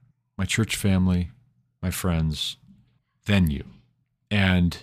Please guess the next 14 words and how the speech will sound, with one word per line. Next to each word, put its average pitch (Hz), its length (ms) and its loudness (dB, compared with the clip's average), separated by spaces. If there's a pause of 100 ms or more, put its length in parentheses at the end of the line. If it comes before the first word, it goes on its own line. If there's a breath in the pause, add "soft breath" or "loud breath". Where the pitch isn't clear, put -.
(540)
if 113 240 0
my 107 220 6
working 98 400 2
for 92 180 0
a 87 60 2
company 80 520 -2 (520)
facilitates - 960 2 (640)
and 82 340 -2
adds 90 280 -2
more 95 400 4
benefit 98 600 -2 (680 soft breath)
than 92 200 2
the 90 140 4
alternatives, 113 840 0